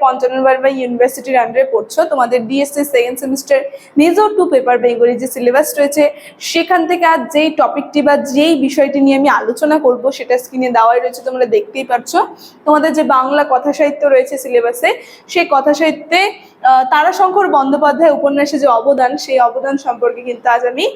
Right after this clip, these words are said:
আলোচনা করব সংক্ষিপ্ত আকারে। অবশ্যই ভিডিওটি শুরু থেকে শেষ অবধি দেখার চেষ্টা করবে, ঠিক আছে? দেখো,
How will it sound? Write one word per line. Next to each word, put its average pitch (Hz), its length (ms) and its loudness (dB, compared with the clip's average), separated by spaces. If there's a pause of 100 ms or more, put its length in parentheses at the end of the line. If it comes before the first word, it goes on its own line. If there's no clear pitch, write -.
(320)
আলোচনা 220 320 0 (100)
করব 240 180 2 (220)
সংক্ষিপ্ত 359 440 0 (100)
আকারে। - 260 -6 (120)
অবশ্যই 285 360 0
ভিডিওটি 262 320 0 (440)
শুরু 262 200 0
থেকে 262 140 -2 (100)
শেষ 208 200 0
অবধি 214 160 -6 (100)
দেখার - 280 -2
চেষ্টা 220 300 -6
করবে, - 180 -16 (140)
ঠিক 381 200 2
আছে? 392 140 0 (800)
দেখো, - 240 -6